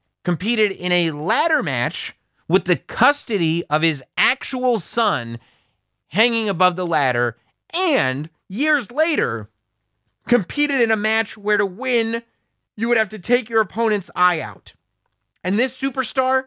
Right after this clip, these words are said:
is still a goat. Do you know the ability that you have to have? Do you know the amount of goat you have to be to pull off both of those things,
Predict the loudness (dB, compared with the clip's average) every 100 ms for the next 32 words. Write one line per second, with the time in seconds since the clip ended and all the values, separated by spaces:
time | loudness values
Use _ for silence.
0 | -2 0 0 -2 -6 -2 0 0 -4 _
1 | _ _ _ _ -4 -4 0 0 -2 -4
2 | -16 -20 _ _ _ -4 -2 0 0 0
3 | 2 0 -2 -6 0 2 2 0 2 2
4 | 2 -2 -2 _ _ -8 -2 0 -2 -4
5 | -2 0 0 0 -6 _ -6 -2 0 0
6 | -2 0 0 0 0 -4 -2 0 0 0
7 | -4 2 2 0 -4 0 0 0 -4 _
8 | -6 -4 -2 2 0 0 -4 0 0 0
9 | -2 -2 0 -2 0 -2 -4